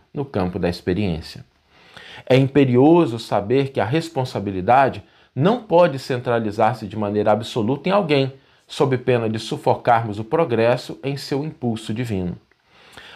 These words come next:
A afeição da escola, em que a instrução crescente é patrimônio de aprendizes e educadores, e a maneira da oficina, em que o trabalho é riqueza de dirigentes e dirigidos,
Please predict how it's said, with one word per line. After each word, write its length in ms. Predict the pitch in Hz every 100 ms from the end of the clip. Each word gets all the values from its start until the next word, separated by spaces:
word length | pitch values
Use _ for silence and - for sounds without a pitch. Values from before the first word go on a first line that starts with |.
| -
A 140 | 107 120
afeição 520 | 120 127 113 165 165
da 80 | 127
escola, 680 | 120 - 147 143 101 82 - _ -
em 140 | 131
que 120 | 123
a 100 | 123
instrução 760 | 147 214 - 175 160 - 113 98
crescente 680 | 123 135 135 107 90 87
é 40 | 101
patrimônio 640 | - 131 127 98 82 85
de 80 | 120
aprendizes 800 | 110 123 110 104 185 220 190 -
e 60 | 120
educadores, 880 | 104 107 95 101 139 92 80 - _ _ _ _ -
e 100 | 180
a 80 | 190
maneira 440 | 190 135 104 107
da 120 | 107
oficina, 680 | 117 123 - - 104 92 -
em 160 | - 147
que 100 | 151
o 40 |
trabalho 480 | 147 147 110 98 95
é 40 | 101
riqueza 480 | 135 - 98 90
de 120 | 87 87
dirigentes 800 | 120 151 104 98 139 165 104 -
e 60 | 90
dirigidos, 800 | 87 87 82 143 151 92 -